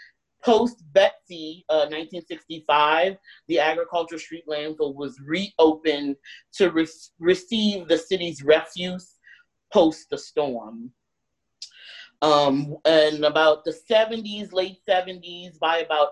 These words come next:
eighty-one, uh, Mitch Landrieu, I'm sorry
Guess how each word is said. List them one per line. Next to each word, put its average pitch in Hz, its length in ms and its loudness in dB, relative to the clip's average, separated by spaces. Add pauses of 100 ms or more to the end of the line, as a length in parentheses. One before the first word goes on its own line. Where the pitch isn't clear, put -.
eighty-one, 170 1120 -8 (640)
uh, 135 180 -2
Mitch 180 680 -2
Landrieu, 240 680 -2
I'm 180 120 2
sorry 156 360 2